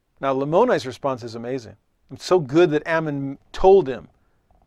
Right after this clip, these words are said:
that this is what has to happen, because Lamoni offers to join him. He says, "I know in the strength of the Lord thou canst do all things. I know you don't need my help. You didn't need my armies to defend you. You don't need my help to free your brethren. But can I please come?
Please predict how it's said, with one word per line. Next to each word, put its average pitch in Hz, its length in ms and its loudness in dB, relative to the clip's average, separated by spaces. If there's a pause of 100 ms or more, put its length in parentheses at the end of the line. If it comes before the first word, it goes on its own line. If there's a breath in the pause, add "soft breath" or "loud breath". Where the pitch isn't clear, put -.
(300)
that 123 80 -16
this 147 180 -4
is 147 80 -8
what 147 140 2
has 143 240 0
to - 80 -8
happen, 127 340 -4 (100)
because 151 220 -2
Lamoni 175 460 0 (160)
offers 151 320 2
to 156 100 -4
join 156 280 -4
him. 180 120 -14 (320 soft breath)
He 175 120 -6
says, 208 240 6
"I 175 120 -2
know 202 280 4
in 233 100 -2
the 214 80 -2
strength 196 400 -2
of 170 80 -12
the 165 80 -2
Lord 160 260 2
thou 156 140 8
canst 143 380 -4
do 165 240 -4
all 151 200 4
things. 131 380 -10
I 151 60 -6
know 175 100 0
you 208 100 -2
don't 185 140 0
need 175 160 -6
my 156 160 0
help. 139 300 -2 (340)
You 143 80 -4
didn't 175 200 0
need 180 180 -4
my 165 180 0
armies 170 440 0
to 160 100 -6
defend 143 400 -6
you. 139 100 -4 (220 loud breath)
You 147 100 -6
don't 160 180 0
need 165 160 -6
my 156 200 2
help 151 260 2
to 139 80 -12
free 143 220 -8
your 127 100 -6
brethren. 117 380 -4 (180 loud breath)
But 147 400 2 (600 soft breath)
can 165 180 -4
I 175 100 2
please 175 320 -8
come? 110 400 -10